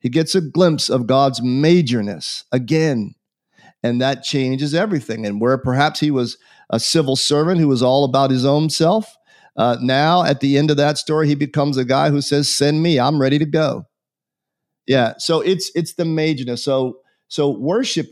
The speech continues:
if, you know, worship as it's supposed to be is not sort of some dry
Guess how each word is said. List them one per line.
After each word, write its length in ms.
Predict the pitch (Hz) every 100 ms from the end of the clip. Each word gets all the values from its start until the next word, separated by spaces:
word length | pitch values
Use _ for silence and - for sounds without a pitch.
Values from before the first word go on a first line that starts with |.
| -
if, 200 | 147 - _ _
you 60 | 151
know, 80 | 131
worship 420 | 123 185 175 -
as 180 | 135 127
it's 180 | 127 -
supposed 380 | 120 175 220 185
to 60 |
be 100 | 131
is 120 | 120
not 240 | 143 151 147
sort 160 | 151
of 160 | 131 113
some 280 | 139 127 110
dry 840 | 104 117 117 127 135 143 160 170